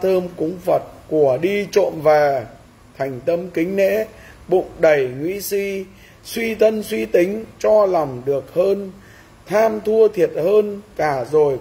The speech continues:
cũng không. Được chi được mãi, bên nào nặng hơn. Thân tâm cho tỏ, chọn chi đúng điều. Thân mang thêm tội, khổ cực ai dày. Thân tâm thêm nặng,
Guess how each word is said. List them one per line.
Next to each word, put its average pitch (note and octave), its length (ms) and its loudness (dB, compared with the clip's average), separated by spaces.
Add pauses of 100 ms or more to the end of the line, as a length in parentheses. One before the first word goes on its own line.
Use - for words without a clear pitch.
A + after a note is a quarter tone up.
cũng F#3+ 160 -8
không. G#3 400 0 (380)
Được D#3+ 200 2 (100)
chi G3 260 -4
được E3 280 0
mãi, F#3 340 -2 (480)
bên G3 240 6
nào D3 320 -2
nặng C#3+ 380 -12
hơn. G3 360 -4 (380)
Thân A3 320 -2
tâm A3 320 -2
cho G#3 200 2
tỏ, D#3+ 440 2 (380)
chọn E3 220 0 (140)
chi G3+ 300 -4
đúng F#3 260 -4
điều. D3 380 4 (440)
Thân G#3 300 -4
mang G3+ 300 0
thêm G3+ 320 2
tội, D#3+ 280 2 (440)
khổ C#3+ 380 2
cực D#3 360 -2
ai G3 260 -2
dày. D3 440 2 (420)
Thân G3 460 -6 (500)
tâm G#3 340 2
thêm G3+ 260 -4
nặng, E3 180 -2